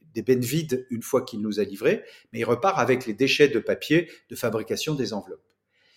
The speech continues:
Et donc ce, ce circuit qu'il a fallu mettre en place, qui prend un peu de temps à mettre en place, ces deux chaudières biomasse, qui elles aussi ont coûté de l'argent, aujourd'hui on se chauffe gratuitement, avec des déchets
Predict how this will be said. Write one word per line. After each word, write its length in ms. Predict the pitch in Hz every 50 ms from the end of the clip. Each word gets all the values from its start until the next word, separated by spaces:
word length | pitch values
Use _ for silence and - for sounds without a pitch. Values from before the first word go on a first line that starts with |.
| _ _ _ _ _ _ _ _ _ _ -
Et 60 | 139
donc 220 | 143 185 180 156
ce, 180 | - - - 139
ce 300 | 131 - - - - 123
circuit 360 | 117 - 139 - - 240 247
qu'il 160 | 240 - 139
a 60 | 120 113
fallu 240 | 120 127 120 127
mettre 260 | 127 127 120 113 - 113
en 80 | 110
place, 260 | 107 - 220 262 254
qui 120 | - - -
prend 160 | - - 110
un 60 | 104
peu 120 | 104 - 104
de 60 | 104
temps 180 | - - 147
à 60 | 143 123
mettre 240 | 117 107 - -
en 60 | 110 107
place, 560 | - - 175 220 240 - - - - _ _ _
ces 200 | - - 123 113
deux 160 | 110 151 160
chaudières 340 | 156 151 131 120 127 120 107
biomasse, 340 | 110 135 180 233 254 247
qui 140 | - - -
elles 160 | 104 110 110
aussi 300 | 117 123 123 - - 226
ont 80 | 214 151
coûté 260 | - - 107 - 117
de 60 | 107
l'argent, 380 | 104 104 110 113 160 208 240 - - - - - - _ _ _
aujourd'hui 380 | - 117 113 135 127 120 170 196
on 60 | 180
se 140 | - - 127
chauffe 220 | - - 151 131
gratuitement, 600 | 131 127 120 - - 120 - - 95 80 - _ _ _ _ _ _ _ _ _ _ _ _
avec 280 | - 120 113 143 147 147
des 100 | - 123
déchets 560 | - 117 113 - - - 151 190 226 - -